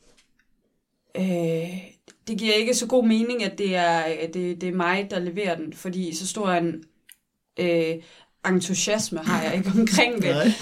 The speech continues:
Speaker 1: Øh, altså, så det gav bare mere mening, at, øh, det er... Øh, det er dig, der leverer varen.
Speaker 2: Det er set som inspiration til
Speaker 1: Ja.
Speaker 2: nissedrilleri, ikke også? Fordi,
Speaker 1: For
Speaker 2: ja, er der en ni-, har I en nisse hjemme hos jer?
Speaker 1: Øhm,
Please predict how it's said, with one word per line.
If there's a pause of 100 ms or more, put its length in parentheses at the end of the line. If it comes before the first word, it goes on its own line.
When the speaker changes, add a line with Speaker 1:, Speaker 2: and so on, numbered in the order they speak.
(140)
Speaker 1:
Øh,
altså,
så
det
gav
bare
mere
mening,
at,
øh,
det
er...
Øh, (1600)
det
er
dig,
der
leverer
varen. (280)
Speaker 2:
Det
er
set
som
inspiration
til
Speaker 1:
Ja.
Speaker 2:
nissedrilleri,
ikke
også?
Fordi,
Speaker 1:
For
Speaker 2:
ja,
er
der
en
ni-,
har
I
en
nisse
hjemme
hos
jer? (260)
Speaker 1:
Øhm,